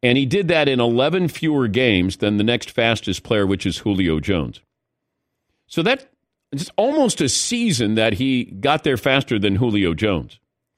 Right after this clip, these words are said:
Odell Beckham Junior, Jarvis Landry, Keenan Allen, Anquan Boldin are on there.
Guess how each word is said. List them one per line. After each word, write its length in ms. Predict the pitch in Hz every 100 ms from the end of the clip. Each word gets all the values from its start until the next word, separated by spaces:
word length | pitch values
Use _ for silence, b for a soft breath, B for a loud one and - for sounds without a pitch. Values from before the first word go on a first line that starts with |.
| _ _ _ _ _ _ _ _ _ _ _ _ _ _ _ _ _ -
Odell 280 | 147 170 160
Beckham 340 | 147 147 135
Junior, 500 | 117 143 143 143 139
Jarvis 460 | 127 131 135 127 -
Landry, 420 | 127 123 123 123
Keenan 340 | - 135 117
Allen, 280 | 113 117 113
Anquan 440 | 110 110 - 104 101
Boldin 260 | 101 90
are 80 | 87
on 140 | 87
there. 180 | 87 82